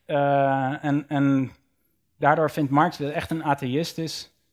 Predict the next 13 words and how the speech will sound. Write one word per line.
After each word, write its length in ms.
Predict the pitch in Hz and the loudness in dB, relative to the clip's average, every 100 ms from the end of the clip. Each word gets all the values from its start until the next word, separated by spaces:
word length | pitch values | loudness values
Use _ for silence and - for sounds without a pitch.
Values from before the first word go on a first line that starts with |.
| _ _ - | _ _ -6
vindt 180 | 160 | -2
heel 160 | 143 156 | 0 2
weinig, 480 | 147 147 147 139 - | 4 4 2 -2 -6
eh, 540 | 147 131 127 123 120 113 _ _ _ _ _ _ _ | -4 -2 0 -2 -4 -10 _ _ _ _ _ _ _
ja, 180 | - 135 | -4 -2
kan 200 | - 151 | 0 -2
echt 200 | 160 - | -2 -4
niet 180 | 180 170 | -4 -2
aarden 340 | 151 147 139 | 2 2 2
in 120 | 131 123 | -2 -4
Nederland. 400 | 120 113 107 110 | -4 -6 -6 -2
En 120 | 151 | 2
dan 340 | 151 147 143 | 4 2 -2